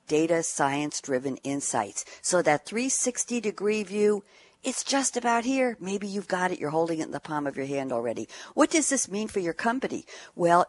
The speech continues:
your brand can now understand your customers and your prospects like never before. You've got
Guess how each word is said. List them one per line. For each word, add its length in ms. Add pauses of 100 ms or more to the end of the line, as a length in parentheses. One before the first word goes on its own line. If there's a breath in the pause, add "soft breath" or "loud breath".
your 200
brand 680
can 160
now 180
understand 540
your 100
customers 560
and 140
your 80
prospects 760 (280 soft breath)
like 320
never 400
before. 600 (300 soft breath)
You've 140
got 160